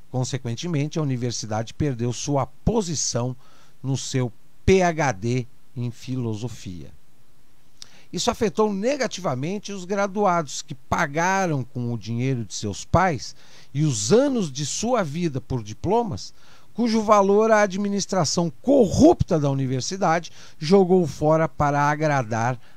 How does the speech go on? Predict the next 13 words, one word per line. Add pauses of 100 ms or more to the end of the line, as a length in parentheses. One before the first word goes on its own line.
a
diversidade. (1200)
Longe
de
desfrutar
da
supremacia, (300)
nega-se
aos
homens
brancos
a
igualdade.